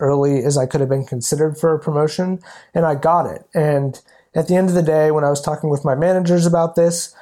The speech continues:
they specifically referenced my Hype Doc and said that the fact that I had filled it out so regularly and that there were so many things on it made it really easy for them to advocate for a promotion for me.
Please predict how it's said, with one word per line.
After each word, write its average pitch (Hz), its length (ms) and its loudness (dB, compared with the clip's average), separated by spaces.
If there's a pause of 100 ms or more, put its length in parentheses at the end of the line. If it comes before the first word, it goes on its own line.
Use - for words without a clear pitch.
(280)
they 175 200 0
specifically 202 600 -2
referenced 151 560 -2
my 135 140 0
Hype 147 320 -2
Doc 123 380 -2 (320)
and 151 180 -2
said 151 360 -2
that - 420 -2
the 151 80 -4
fact 190 260 -2
that 175 220 0
I 151 300 2
had 143 220 -6
filled 160 200 0
it 147 80 2
out 151 200 2
so 175 140 0
regularly 156 800 0
and 131 200 -4
that 127 160 -2
there 135 120 0
were 131 80 0
so 147 160 -2
many 143 160 0
things 139 320 -2
on 135 260 -2
it 160 220 -2 (360)
made 156 220 0
it - 140 -2
really 165 340 2
easy 147 440 0
for 160 180 -2
them 160 220 0
to - 180 -4
advocate 139 580 -2
for 127 300 0
a 131 140 -4
promotion 123 560 -4
for - 160 -10
me. - 240 -14